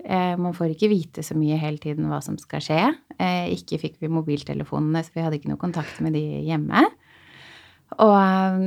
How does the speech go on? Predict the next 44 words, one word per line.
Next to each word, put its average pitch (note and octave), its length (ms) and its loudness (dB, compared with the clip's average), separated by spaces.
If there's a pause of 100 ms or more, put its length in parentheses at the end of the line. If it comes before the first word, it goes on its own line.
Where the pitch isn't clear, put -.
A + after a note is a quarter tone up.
(160)
ja, G#3+ 260 6
det A3 180 2
er G#3 160 6
surrealistisk F#3+ 840 2
og F#3 100 4
intenst F3 680 0
som F3+ 140 2
gjør D#3 280 2
at D#3 120 -8
det E3+ 120 -2
blir E3 180 0
litt E3+ 180 -2
fjernt E3+ 380 -2
også. A3+ 160 8
Så A#3 100 8
jeg G#3+ 120 6
husker F3 340 0
når E3+ 140 4
jeg E3 80 -4
skulle F3 160 -6
se E3 160 0
det D3+ 100 -6
på - 80 -10
T F3+ 160 0
V, D#3+ 100 0
så E3 140 -2
er E3 80 2
det E3 80 2
noen D#3+ 240 2
ting D#3+ 160 -2
jeg D#3+ 100 2
ikke - 200 -12
kunne D#3 160 0
relatere D#3 500 -2
meg D3 180 0
til D#3 380 -6
helt D#3 320 -4
heller, D3 320 -4
fordi D#3+ 280 -2
man D#3 520 0
mentalt E3 480 0
kanskje D#3 220 -2
ikke D3 100 -4
var C#3+ 100 0